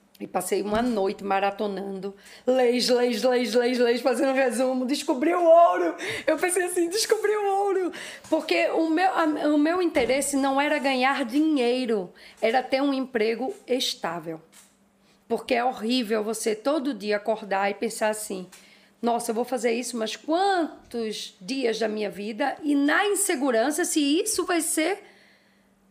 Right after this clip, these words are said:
constante. Tipo, se amanhã eu vou ter dinheiro pra pagar as minhas contas.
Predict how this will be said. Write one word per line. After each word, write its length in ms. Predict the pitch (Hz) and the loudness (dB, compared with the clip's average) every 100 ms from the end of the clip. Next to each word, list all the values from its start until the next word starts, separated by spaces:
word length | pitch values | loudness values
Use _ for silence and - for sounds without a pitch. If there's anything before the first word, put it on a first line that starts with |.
| - | -10
constante. 640 | - 403 392 415 339 302 - | -2 0 2 0 0 -2 -10
Tipo, 340 | - 277 - | -4 -4 -4
se 120 | 226 | -2
amanhã 260 | 269 285 311 | 0 2 2
eu 80 | 302 | 2
vou 120 | 349 | 0
ter 160 | - 339 | -2 0
dinheiro 520 | 370 453 302 320 269 | -2 0 0 0 -4
pra 180 | - 233 | -4 -2
pagar 260 | 233 226 | 0 0
as 100 | 226 | -2
minhas 200 | 214 208 | -4 -6
contas. 440 | - 165 156 160 | -6 -10 -12 -16